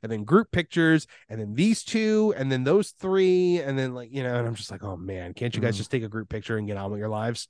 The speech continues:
Speaker 1: <laughs> Like, um, but then we get up. So finally we get up to Duffy and they're like, "Oh,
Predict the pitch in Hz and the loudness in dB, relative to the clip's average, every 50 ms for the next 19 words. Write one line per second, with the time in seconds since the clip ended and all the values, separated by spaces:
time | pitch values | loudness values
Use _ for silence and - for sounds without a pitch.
0 | _ - - - - - - - 156 156 - - - - - _ _ _ _ _ | _ -20 -20 -20 -20 -20 -2 0 2 2 2 0 -6 -8 -8 _ _ _ _ _
1 | _ _ _ _ _ _ _ _ _ _ _ _ - 131 131 120 117 120 117 117 | _ _ _ _ _ _ _ _ _ _ _ _ 2 4 4 6 6 4 2 0
2 | 113 113 113 - _ _ 170 151 127 147 143 135 156 156 151 147 135 143 139 135 | -2 -4 -6 -8 _ _ -10 2 4 4 6 6 6 6 6 4 2 2 0 2
3 | 123 139 147 175 196 - - - 147 - - 165 165 175 180 175 143 123 117 113 | 4 4 4 4 4 2 -2 -6 -6 -4 -2 -2 0 0 0 0 -2 -2 -4 -4
4 | 117 127 123 117 - 113 - 101 92 - 104 101 110 110 120 131 202 240 262 - | -4 -4 -4 -4 -6 -8 -8 -8 -6 -6 -6 -4 -2 -2 2 4 6 6 6 4